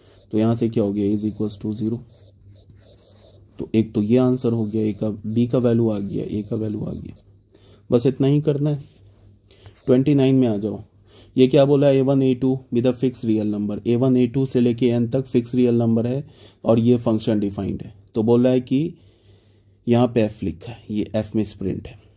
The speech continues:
तो बोला है कि फंक्शन का लिमिट निकालो ए वन पर और फिर फंक्शन का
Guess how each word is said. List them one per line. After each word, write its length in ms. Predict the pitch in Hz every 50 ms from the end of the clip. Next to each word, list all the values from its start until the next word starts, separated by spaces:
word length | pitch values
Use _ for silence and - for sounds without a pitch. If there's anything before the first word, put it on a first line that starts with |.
| _ _ -
तो 80 | 117 107
बोला 200 | 117 120 123 127
है 80 | 127
कि 140 | 127 - 143
फंक्शन 400 | 131 - 127 120 117 - 143 135
का 100 | 131 135
लिमिट 320 | 127 120 120 127 127 123 135
निकालो 400 | 127 120 123 120 123 135 127 - -
ए 100 | 113 117
वन 220 | 110 113 113 113 110
पर 220 | - - - - - - - _ _ _ _ _ _ _ _ _ _ _ _ _ _ _ _ - _ _ _ -
और 100 | - -
फिर 180 | - - 123 117
फंक्शन 400 | 117 - 113 110 113 - 127 123 120
का 220 | 131 127 131